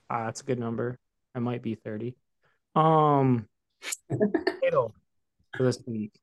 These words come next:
Speaker 1: Sam, what is it?
Speaker 2: Playoffs. We talking about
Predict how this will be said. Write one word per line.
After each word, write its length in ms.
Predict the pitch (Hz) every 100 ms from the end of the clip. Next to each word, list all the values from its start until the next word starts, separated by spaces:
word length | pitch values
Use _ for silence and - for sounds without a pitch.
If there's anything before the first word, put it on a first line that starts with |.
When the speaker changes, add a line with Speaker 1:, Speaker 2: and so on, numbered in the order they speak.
| _
Speaker 1:
Sam, 420 | - 151 127 101 -
what 140 | 113
is 120 | 110
it? 140 | 107 - _ _ _ _ _ _ _ _ -
Speaker 2:
Playoffs. 580 | - 160 226 208 143 - -
We 80 | 175
talking 360 | 175 202 - 175
about 360 | 156 160 131